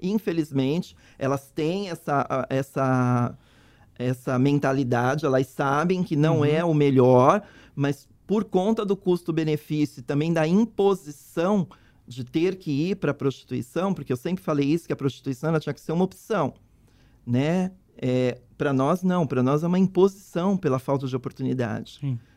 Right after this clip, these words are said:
Speaker 1: Né? A gente não tem oportunidade. Se a gente tivesse oportunidade, eu não teria ficado quase vinte anos na prostituição, fiquei trinta e três anos na informalidade do trabalho e vim agora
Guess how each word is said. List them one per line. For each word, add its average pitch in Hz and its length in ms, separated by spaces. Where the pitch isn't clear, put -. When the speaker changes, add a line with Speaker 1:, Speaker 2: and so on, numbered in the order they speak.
Speaker 1:
Né? 143 360
A 143 80
gente 131 260
não 180 120
tem 185 280
oportunidade. 127 680
Se - 80
a 127 40
gente 139 180
tivesse 170 300
oportunidade, 147 800
eu 165 100
não 180 80
teria 180 300
ficado 151 540
quase 156 420
vinte 151 340
anos 143 260
na 139 100
prostituição, 143 800
fiquei 165 280
trinta 202 400
e 190 80
três 160 380
anos 156 320
na 147 100
informalidade 143 880
do 151 100
trabalho 135 640
e 190 120
vim 175 280
agora 190 560